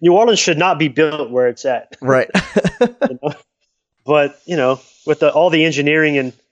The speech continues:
Speaker 1: smart people around the world, they figured out how to, how to handle the water so far, you know?
Speaker 2: Mm-hmm.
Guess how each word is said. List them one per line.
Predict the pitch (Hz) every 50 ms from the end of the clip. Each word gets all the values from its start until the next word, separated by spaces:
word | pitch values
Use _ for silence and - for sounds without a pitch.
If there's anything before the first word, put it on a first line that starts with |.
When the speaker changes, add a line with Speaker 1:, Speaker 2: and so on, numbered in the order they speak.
| _ _ _ _ _ _ _ _ _ _
Speaker 1:
smart | - - - 147 151 151 147 -
people | 170 160 156 151
around | 139 135 143 143 143 143 143 139
the | 135
world, | 127 135 139 139 135 131
they | 135
figured | 131 - - 151 139 135 135
out | 135 127 127
how | 120 131 131 127
to, | 120 113 107 - _ _ _ _ _ _ _ _ _ _
how | _ - 147
to | 139 127
handle | 113 143 143 139 131 127
the | 113
water | 113 110 123 127 127 117 110
so | - - 120
far, | 110 - 131 127 113 104
you | 104 120
know? | 120
Speaker 2:
Mm-hmm. | 120 120 123 127